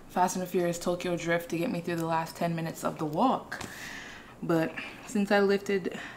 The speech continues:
heavier today and I tried to lift for longer,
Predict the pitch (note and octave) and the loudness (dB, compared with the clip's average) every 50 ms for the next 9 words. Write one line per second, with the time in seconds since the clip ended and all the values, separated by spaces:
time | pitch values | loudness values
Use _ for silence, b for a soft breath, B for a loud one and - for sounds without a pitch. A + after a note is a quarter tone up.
0 | B B - - G3 G3 G3 G3+ G3+ F#3+ F3+ F3 E3+ - - E3 D#3+ D#3 D#3 E3 | B B -2 0 2 2 2 4 2 4 2 2 0 -2 -2 -2 0 -2 -2 -2
1 | - - - E3+ F3 F3+ F3+ F3+ F3 - - E3+ E3+ E3+ - E3+ E3 E3+ E3+ E3+ | -2 0 2 4 4 4 4 2 0 0 0 -2 -2 -2 -4 -4 -2 0 0 0
2 | - - - - - E3+ D#3+ D#3+ D#3 D#3+ F3 G#3+ C4 C4 A#3 F#3 F3 F3 F#3 A#3 | -2 -6 -12 -8 -4 -2 -2 0 0 4 6 8 10 10 10 8 6 4 2 0